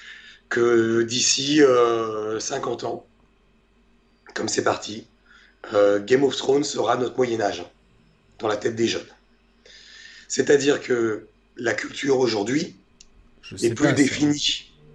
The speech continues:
Speaker 1: par ses valeurs, euh, intrinsèques liées à notre civilisation. La culture, tu sais, c'est la vie de la cité, c'est la politique, c'est la science. Euh, c'est ça la culture, hein. C'est, attention,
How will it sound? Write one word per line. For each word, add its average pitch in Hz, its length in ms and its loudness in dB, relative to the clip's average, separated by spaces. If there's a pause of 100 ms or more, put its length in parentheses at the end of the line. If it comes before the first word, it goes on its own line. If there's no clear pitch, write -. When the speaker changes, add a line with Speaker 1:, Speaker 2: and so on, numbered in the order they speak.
(300)
Speaker 1:
par 120 500 2 (260)
ses - 220 -4
valeurs, 117 640 0 (420)
euh, 107 640 2 (400)
intrinsèques - 720 0
liées 131 220 -4
à 107 60 0
notre 113 160 -4
civilisation. 107 600 -6 (1400)
La 117 80 0
culture, - 340 0
tu 120 100 -6
sais, 139 160 4
c'est 110 540 0
la 104 80 2
vie 98 100 -6
de 107 60 -6
la 101 80 2
cité, - 600 0 (440)
c'est 104 420 -2
la 104 100 0
politique, - 640 -10 (280)
c'est - 160 0
la - 80 -2
science. - 720 -2 (300)
Euh, 107 120 -2 (120)
c'est - 140 -8
ça 143 140 0
la 127 80 2
culture, 104 340 -6
hein. 95 140 -12 (1080)
C'est, - 260 -12
attention, - 380 -4